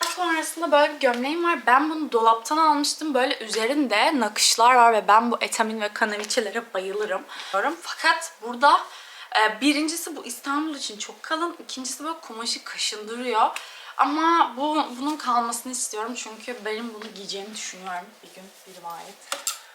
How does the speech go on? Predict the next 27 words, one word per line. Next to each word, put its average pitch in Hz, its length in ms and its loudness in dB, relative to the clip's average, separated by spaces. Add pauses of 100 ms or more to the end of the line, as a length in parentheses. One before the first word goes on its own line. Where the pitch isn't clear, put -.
(540)
Bunu 339 220 -2
da 339 40 4
yine 311 460 2
Zara 269 240 6
indiriminden 262 520 2
aldım. 269 400 6
Bunu 277 220 -4
da 254 140 0
kombinledim. 294 720 -2
Baharlık 269 420 6
bir 262 80 -8
parça, 254 540 -2
o 240 80 -8
yüzden 233 280 -10
kalacak. - 560 -10
Ya 311 540 4
bu 381 260 4
şey... 285 320 4 (1200)
Benim 254 280 4
erkek 269 340 4
arkadaşımın 262 600 2
bana 240 280 8
aldığı 254 240 4
ilk 247 260 -6
doğum 202 280 -6
günü 196 180 -12
hediyesiydi. 180 880 -4